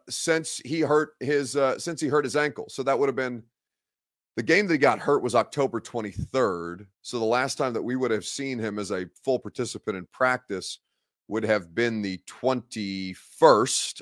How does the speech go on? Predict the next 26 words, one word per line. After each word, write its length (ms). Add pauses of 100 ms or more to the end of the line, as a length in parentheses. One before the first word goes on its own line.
of 140
October. 720 (440)
Now 580
he's 320 (100)
on 420
the 80
field 300
doing 300
work. 320 (240)
He 100
was 280
considered 500
a 60
limited 500
participant 600
today, 480 (480)
but 120
I 120
do 240
think 380
that, 240
uh, 320
I 80
do 340
think 420
that 340